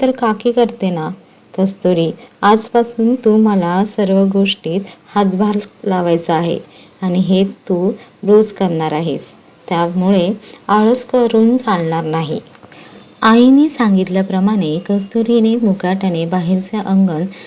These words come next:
झाडण्यासाठी गेली. अंगण झाडून स्वच्छ करून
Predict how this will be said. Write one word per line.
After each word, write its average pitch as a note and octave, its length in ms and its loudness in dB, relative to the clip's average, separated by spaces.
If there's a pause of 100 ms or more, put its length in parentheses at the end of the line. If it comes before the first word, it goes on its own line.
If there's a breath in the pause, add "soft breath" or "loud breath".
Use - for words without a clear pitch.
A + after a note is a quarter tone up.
(320 loud breath)
झाडण्यासाठी G#3 760 0
गेली. D3 320 -4 (320)
अंगण F3 420 -4
झाडून F#3 420 0
स्वच्छ A3 440 -4
करून A#3 460 -2